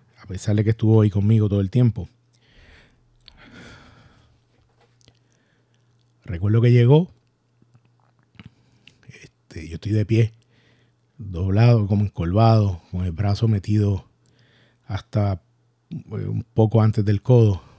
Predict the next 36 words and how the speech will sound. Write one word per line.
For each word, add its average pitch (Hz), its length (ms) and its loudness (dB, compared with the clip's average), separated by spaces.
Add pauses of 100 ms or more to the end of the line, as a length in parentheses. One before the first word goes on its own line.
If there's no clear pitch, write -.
pillado 104 400 -4
ahí. 117 260 0 (1080)
Ya 117 120 6
yo 120 80 6
me 127 80 6
había 127 240 6
mirado 123 400 4
por 113 160 0
arriba 117 360 2
de, 113 220 0
de 107 140 -2
los 104 100 0
rolos 110 280 2
de 113 100 2
acero 120 400 2 (100)
y 95 220 -4
me 98 80 -2
había 92 180 -2
visto 104 240 -2
los 107 160 2
dedos, 110 300 0 (760)
pero 110 220 0
no 107 100 0
podía 123 260 4
definir 127 420 4
los 107 180 2
dedos, 117 200 4
o 110 40 -14
sea, 110 160 2
no 107 180 2
podía 131 220 4
definir 120 500 0 (160)
qué 123 160 2
dedo 123 260 4
era 113 180 0
cuál. 95 380 -6